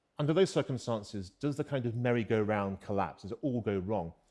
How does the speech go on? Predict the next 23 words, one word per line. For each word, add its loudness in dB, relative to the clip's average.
And -2
he 2
said -6
to -6
me, 0
he -4
said, -4
"Look, 0
Stephen, -6
over 4
the 4
last 6
forty 2
or 4
fifty -4
years, 0
U 0
S 0
house -2
prices -4
have -4
never -2
fallen. -6